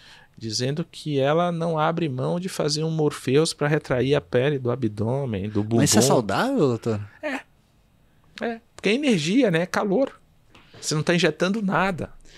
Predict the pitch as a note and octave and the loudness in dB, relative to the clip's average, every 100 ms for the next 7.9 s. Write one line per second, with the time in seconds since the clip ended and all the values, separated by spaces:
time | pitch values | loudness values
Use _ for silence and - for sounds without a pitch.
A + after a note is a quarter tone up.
0 | - - C#4 C#3 B2+ A#2 C3 B2 A#2+ A2+ | -20 2 4 4 0 0 2 4 4 2
1 | - F#3+ A#3+ D#3 G#3+ D3+ C3+ B2 B2+ A2+ | 2 2 4 2 2 2 2 4 4 2
2 | A2+ F3 - - A#2+ - - C3 C3+ B2 | 2 2 0 -4 -6 -6 -2 0 0 -2
3 | A2+ - G#2+ G#2+ D3+ D3+ - A2+ A2+ A#2 | -4 -6 -2 2 2 0 -2 -2 -2 -4
4 | G#2+ - A#2+ B2 A#2 G#2 - F#2 G2+ C3+ | -2 0 2 2 0 -4 -4 -4 0 2
5 | C#3+ B2 A2 G#2 G2+ G2+ G#2 A#2 - C3+ | 2 2 -2 -2 -6 -6 -6 -2 2 4
6 | B2 C#3+ C#3 C#3 G2 A2+ A#2+ A#2+ A#2+ A2+ | 4 4 4 2 2 2 2 0 -2 -2
7 | - A#2 A2+ - G#2+ A2 D#3 G#2 B2+ | -2 0 0 -2 -4 -2 -2 0 -2